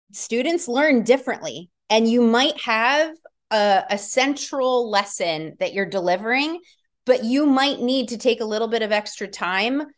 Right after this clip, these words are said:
with one kid in the class versus another kid in the class and translate in a way that's a little bit different to them, whether it's visual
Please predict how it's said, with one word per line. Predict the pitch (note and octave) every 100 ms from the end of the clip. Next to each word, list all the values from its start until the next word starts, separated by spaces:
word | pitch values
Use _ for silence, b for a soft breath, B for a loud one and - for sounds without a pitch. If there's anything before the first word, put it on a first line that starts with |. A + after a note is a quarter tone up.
| _ -
with | F#3 G#3+ G3+ G3 G3 - _ -
one | F3+ G#3 B3 C4+
kid | C4 G3 F#3
in | F3
the | F3
class | - C3 G#2 A3 A3 - b b F#3+
versus | G#3+ G#3 G3+
another | G#3 A#3+ C4
kid | C4 F3+
in | F3
the |
class | E3+ E3 D#3+ - G#3
and | F#3+
translate | - A#3+ B3+ A3+ G#3+ F#3+
in | G3
a | F#3
way | F#3 F#3
that's | F3+ F3+
a | F#3+
little | F3+
bit | F3 E3+
different | F#3 F#3 F3+ -
to | F3+
them, | B2 -
whether | F#3 F3 E3+
it's | E3+
visual | G3+ C#4 A#3 B3 A#3 G#3+ G#3 G3+